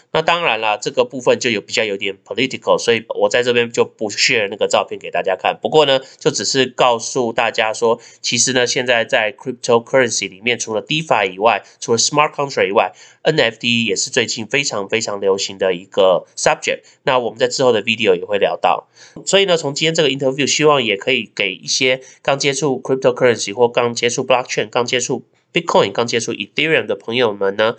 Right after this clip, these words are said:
可以对cryptocurrency呢更有信心，那也有更有新的一些新的领悟跟了解。那也希望更多更多人能，能来接触cryptocurrency来投资。那希望呢，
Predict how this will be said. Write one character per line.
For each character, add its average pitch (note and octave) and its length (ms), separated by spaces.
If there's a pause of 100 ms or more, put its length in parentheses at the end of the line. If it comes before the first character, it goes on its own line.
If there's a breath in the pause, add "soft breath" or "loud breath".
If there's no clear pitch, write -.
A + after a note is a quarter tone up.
(300 loud breath)
可 - 120
以 A2+ 120
对 A2+ 280
cryptocurrency A#2+ 840
呢 G#2 100
更 C3 220
有 F#2+ 180
信 A2 240
心， A2+ 240
那 A#2+ 140
也 G#2+ 180
有 G2+ 100
更 A#2 280
有 F#2+ 180
新 A#2 240
的 A2 180
一 F#2 60
些 A2+ 460
新 - 240
的 B2+ 100
领 G2+ 200
悟 A#2 180
跟 A#2+ 160
了 G2+ 180
解。 - 240 (200 loud breath)
那 A2+ 200
也 G2+ 240
希 - 240
望 A#2+ 300
更 D3+ 180
多 B2 100
更 A2+ 160
多 G#2 160
人 F#2+ 160
能， G2 140
能 A#2 180
来 A2 200
接 B2+ 180
触 B2+ 160
cryptocurrency B2 640
来 G2+ 120
投 G2 240
资。 A2+ 360 (280 loud breath)
那 G#2+ 280
希 - 260
望 A#2 260
呢， G#2 220